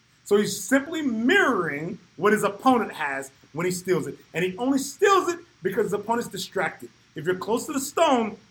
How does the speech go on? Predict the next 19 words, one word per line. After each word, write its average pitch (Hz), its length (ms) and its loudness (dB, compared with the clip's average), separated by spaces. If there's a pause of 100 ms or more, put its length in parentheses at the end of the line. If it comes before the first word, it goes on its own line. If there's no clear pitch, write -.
(140)
you 175 140 -4
will 175 360 4
it 240 180 0
to 233 200 4
you. 120 220 -8 (680)
Hey, 233 160 0
yo, 220 360 6
I'm 180 160 0
paying 233 220 -2
attention 240 280 -2
to 220 60 -8
you, 180 60 -10
Time 165 340 0
Stone. 202 300 -8 (200)
Come 269 220 2
to 214 40 2
me 180 140 -4
right 135 220 -4
now. - 180 -8